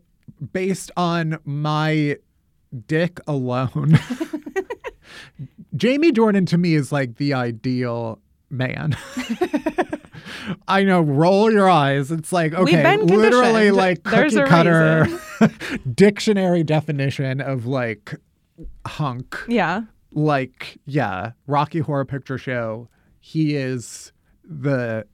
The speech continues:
Speaker 1: the blonde,
Speaker 2: Yeah.
Speaker 1: whatever the name is.
Speaker 2: Mm-hmm.
Speaker 1: But Harry Styles is Tim Curry.
Speaker 2: Right.
Speaker 1: <laughs>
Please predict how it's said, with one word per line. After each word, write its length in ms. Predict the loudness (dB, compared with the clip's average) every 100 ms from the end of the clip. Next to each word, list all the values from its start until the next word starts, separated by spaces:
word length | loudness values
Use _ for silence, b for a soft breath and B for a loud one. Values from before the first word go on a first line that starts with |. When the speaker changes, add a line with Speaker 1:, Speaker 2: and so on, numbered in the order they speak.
| _ _
Speaker 1:
the 200 | -6 -6
blonde, 640 | -2 -2 -2 -4 -8 -12 -14
Speaker 2:
Yeah. 80 | -8
Speaker 1:
whatever 640 | -4 -4 -4 -6 -8 -10 -14 _ -20 -16
the 80 | -12
name 280 | -12 -12 -12
is. 380 | -12 -14 -12 -10
Speaker 2:
Mm-hmm. 400 | -8 -8 -10 -14 -20 _ _ _ _ _ _ 0
Speaker 1:
But 400 | 2 2 0 -6 _ _ _ _ _ _ _ _
Harry 240 | -8 -6
Styles 440 | -4 -2 -2 -2 -6
is 400 | -12 -12 -18 -20 _ _ _ _ _ _ -20
Tim 200 | -14 -14
Curry. 440 | -10 -10 -10 -14 -12
Speaker 2:
Right. 400 | -6 -6 -6
Speaker 1:
<laughs> 40 | -12